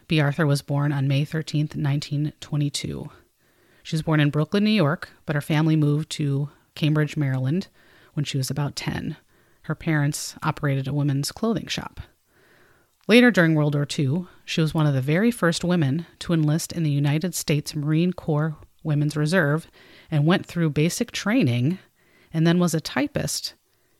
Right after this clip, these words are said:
and later was a truck driver, which makes me think, what was her C B handle? Not Nelma!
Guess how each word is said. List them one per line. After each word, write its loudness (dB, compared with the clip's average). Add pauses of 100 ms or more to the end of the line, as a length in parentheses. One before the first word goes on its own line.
(140)
and 2
later 2
was 2
a 2
truck -6
driver, -8 (680)
which 0
makes 2
me 2
think, -2 (1200)
what 0
was -6
her 0
C 4
B 6
handle? 2 (120)
Not 12
Nelma! 12